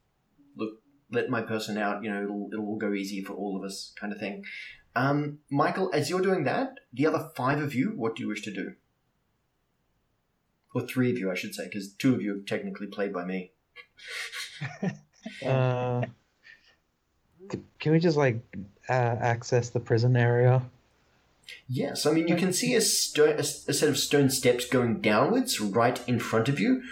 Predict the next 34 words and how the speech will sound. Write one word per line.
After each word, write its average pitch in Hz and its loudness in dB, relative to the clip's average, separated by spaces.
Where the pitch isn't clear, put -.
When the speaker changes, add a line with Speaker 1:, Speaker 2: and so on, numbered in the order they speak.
Speaker 1:
with 123 2
no 113 6
one 110 4
there, 95 -2
essentially. - -4
Speaker 2:
All 127 0
right. 117 0
Well, 135 4
I 143 4
don't 139 4
know 135 4
about 127 4
you 127 4
guys, 117 4
but 120 0
I'm 127 2
gonna 127 4
try 123 2
and, 123 2
uh, 82 -2
get 131 4
to, 123 6
get 131 2
to 131 2
Marty 120 4
and, 117 2
and 117 2
Woz 120 4
name 117 4
as 117 -2
quick 165 4
as 143 4
I 139 4
can. 110 2